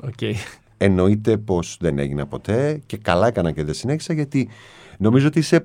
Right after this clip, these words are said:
Speaker 2: πολύ μικρός στα είκοσι για να γράφεις κριτικές, αν δεν είσαι το πιο γαμό ταλέντο που έχει γίνει ποτέ σε αυτόν τον κόσμο. Είσαι πολύ μικρός για να τα κάνεις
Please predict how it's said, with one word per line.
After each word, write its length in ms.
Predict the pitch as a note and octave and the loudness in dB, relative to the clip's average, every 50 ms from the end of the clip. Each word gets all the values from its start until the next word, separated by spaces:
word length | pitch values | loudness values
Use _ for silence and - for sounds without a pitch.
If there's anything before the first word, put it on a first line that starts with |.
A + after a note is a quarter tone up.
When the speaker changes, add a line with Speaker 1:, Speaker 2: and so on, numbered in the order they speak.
| - _ | 0 _
Speaker 2:
πολύ 320 | - A#2+ A#2 A2+ B2 D#3 E3+ | 2 4 6 6 6 4 4
μικρός 360 | F#3 F3 F3 C3 A2 F2 - | 2 2 2 2 2 2 2
στα 160 | - F2+ E2 | 2 2 2
είκοσι 460 | E2 E2 - - D#2 D2 - - - | 2 2 0 -4 -6 -6 -4 -6 -4
για 120 | D2+ D#2 D2+ | -2 -2 -2
να 120 | D2 D2 | -2 -2
γράφεις 560 | D2 D#2 D2+ C#2+ C#2 - - - D2+ - - | 0 0 0 -2 -4 -6 -12 -12 -12 -12 -10
κριτικές, 520 | - - D#2+ D2+ - - - E2 D#2 - F2 | -6 -6 -6 -6 -6 -6 -4 -4 -4 -2 -4
αν 100 | D#2+ D#2 | -4 -4
δεν 160 | D#2+ D#2+ E2+ | -2 -2 -2
είσαι 480 | F2 E2 - - F2+ E2+ E2 D#2+ C#2+ - _ _ _ _ _ _ _ _ _ _ _ - | -4 -4 -4 -4 -2 -2 -2 -2 -4 -6 _ _ _ _ _ _ _ _ _ _ _ 2
το 120 | - A2 | 2 2
πιο 280 | G#2 G#2+ - - C#3 C#3 | 2 2 0 4 4 6
γαμό 340 | A#2+ A#2 A2 G2+ F#2+ G#2 G#2+ | 6 6 4 6 6 4 4
ταλέντο 420 | G#2+ G2+ F#2 F#2 F#2 F2+ F2 F#2 | 6 4 4 6 4 4 2 0
που 100 | F2 F#2+ | -2 -2
έχει 100 | E2 F2 | -4 -4
γίνει 220 | F2 E2+ F#2+ G2 | -2 0 2 0
ποτέ 420 | G2+ G#2 - F#2 F2 - - F#2+ F2 | 0 0 -2 -2 -2 2 0 0 0
σε 120 | - - | 0 -4
αυτόν 160 | D#2+ E2 F2 | -4 -4 -2
τον 120 | D#2 E2+ D#2 | -2 -2 -2
κόσμο. 360 | D#2 D#2+ D#2 D2+ - - - - - - - - - - - - - - | 0 -2 -2 -2 -4 -12 -16 -16 -18 -20 -20 -20 -20 -20 -20 -18 -10 -6
Είσαι 200 | C3 C3 C3 F#3 | -4 0 0 0
πολύ 240 | F3 - F3+ F#3+ G3+ | 2 2 4 4 4
μικρός 340 | G#3 G#3 G#3 F3+ F3 C3 | 4 2 4 4 4 4
για 140 | G#2+ A#2+ A2 | 6 6 6
να 280 | G2 F#2+ E2+ D#2+ D#2 - - _ _ _ | 6 6 4 4 2 0 -6 _ _ _
τα 160 | - G2+ E2+ E2 - | 2 2 2 2 2
κάνεις 320 | - G2 F2+ E2+ D2+ - | 2 2 2 2 2 -2